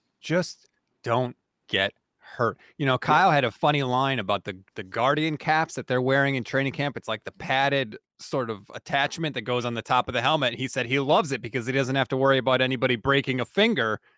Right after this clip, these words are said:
Speaker 2: Huh.
Speaker 1: Uh, I wonder if, you know, they, maybe they told Trey Lance, like, "Hey, man,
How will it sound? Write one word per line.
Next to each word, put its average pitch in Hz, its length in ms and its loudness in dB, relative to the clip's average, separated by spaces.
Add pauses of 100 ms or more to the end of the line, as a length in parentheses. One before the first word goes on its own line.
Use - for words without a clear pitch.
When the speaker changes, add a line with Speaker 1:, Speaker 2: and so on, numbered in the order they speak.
(120)
Speaker 2:
Huh. 220 140 2
Speaker 1:
Uh, 117 320 2 (540)
I 220 140 4
wonder 330 380 6
if, 330 300 0
you 269 120 0
know, 285 200 6
they, 262 100 6
maybe 277 260 2
they 294 160 0
told 247 280 2
Trey 254 260 6
Lance, 240 380 0
like, 160 140 2
"Hey, 214 200 2
man, 131 380 0